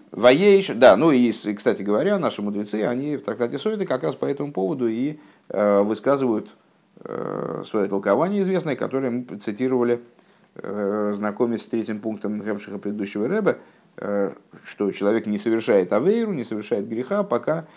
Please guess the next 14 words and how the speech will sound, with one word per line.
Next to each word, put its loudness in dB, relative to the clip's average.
на 0
него 4
не -4
накинется -4
вот -4
этот -6
самый -2
хру-, 2
руах 2
штус. -6
Кисис 0
ты 0
ишты, -2
вот -2